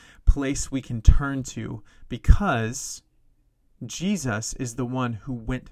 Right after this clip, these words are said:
down into the pit and on the third day rose again from the grave. And so when we are facing trial, when we are facing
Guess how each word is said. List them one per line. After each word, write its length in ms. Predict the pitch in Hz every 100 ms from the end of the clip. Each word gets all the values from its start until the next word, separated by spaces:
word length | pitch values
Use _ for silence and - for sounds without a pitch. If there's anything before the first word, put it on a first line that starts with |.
| -
down 320 | - 117 110
into 380 | - 127 123 -
the 100 | 123
pit 320 | - 117 120 - _ - -
and 160 | 127
on 120 | 123 123
the 80 |
third 300 | 117 139 143
day 180 | 131 120
rose 320 | 113 123 135
again 340 | 135 120 113 110 - _
from 240 | _ - 113
the 80 |
grave. 580 | 104 110 110 113 117 - - _ -
And 120 | 117
so 300 | - 117 110 - -
when 200 | 123 120
we 260 | 131 165 -
are 300 | 135 131 127 -
facing 380 | - 151 139 131
trial, 340 | - 127 127
when 140 | 120
we 100 | 139
are 100 | 147
facing 420 | 123 143 135 131